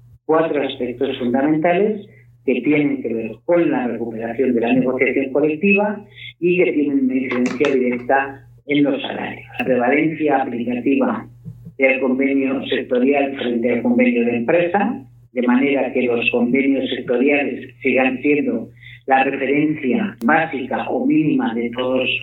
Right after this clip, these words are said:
los trabajadores y trabajadoras que pertenecen a un determinado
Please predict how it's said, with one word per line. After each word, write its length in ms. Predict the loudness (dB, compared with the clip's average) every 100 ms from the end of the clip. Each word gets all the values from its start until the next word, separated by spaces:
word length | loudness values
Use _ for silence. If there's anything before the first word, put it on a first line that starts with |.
| -10 -20 -2
los 180 | -2 2
trabajadores 680 | 2 2 0 0 2 0 -2
y 100 | -2
trabajadoras 680 | 0 0 2 2 2 0
que 140 | -2 -4
pertenecen 880 | -6 0 2 2 2 0 0 -4 -12 -6
a 160 | 0
un 160 | 2 2
determinado 880 | 2 0 2 2 2 2 2 2